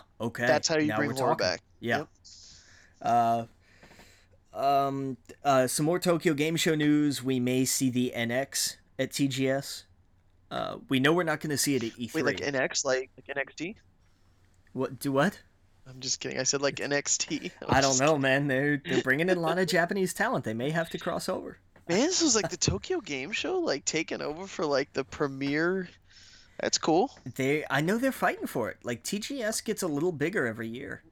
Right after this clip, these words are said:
Speaker 1: It's
Speaker 2: When
Speaker 1: kinda,
Speaker 2: is
Speaker 1: it's
Speaker 2: T G S?
Speaker 1: Do what?
Speaker 2: When is T G S?
Speaker 1: I, you know what? I don't know off the top of my head. Uh,
Speaker 2: Oh.
Speaker 1: I can look real quick. But that's,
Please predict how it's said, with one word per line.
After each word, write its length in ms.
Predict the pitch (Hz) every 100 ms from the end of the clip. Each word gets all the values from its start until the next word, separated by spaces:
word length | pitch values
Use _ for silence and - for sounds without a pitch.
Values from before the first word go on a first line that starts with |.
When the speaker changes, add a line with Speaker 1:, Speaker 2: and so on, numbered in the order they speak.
| -
Speaker 1:
It's 140 | 135 202
Speaker 2:
When 120 | 156
Speaker 1:
kinda, 60 | - -
Speaker 2:
is 80 | 147
Speaker 1:
it's 120 | -
Speaker 2:
T 80 | 104
G 40 | 90
S? 300 | 73 - - _ _
Speaker 1:
Do 100 | 139 135
what? 240 | 143 - - _ _ _ _
Speaker 2:
When 160 | 156 151
is 240 | 165 160
T 200 | - -
G 200 | - 90
S? 340 | 71 - - -
Speaker 1:
I, 100 | 135
you 260 | 143 123
know 100 | 139
what? 140 | 151 -
I 80 | 117
don't 320 | 104 135 -
know 240 | 139 135 -
off 140 | 113 -
the 80 |
top 240 | - 127 139
of 60 |
my 120 | 135 139
head. 300 | 160 - - _ _
Uh, 60 | 131 123 123 123
Speaker 2:
Oh. 40 | - _ _
Speaker 1:
I 40 | 131
can 160 | 113
look 220 | 127 -
real 80 | -
quick. 300 | - - - _ _ _ _ _ _ _ _ _ _ _ -
But 360 | 120 117 104
that's, 320 | 139 139 -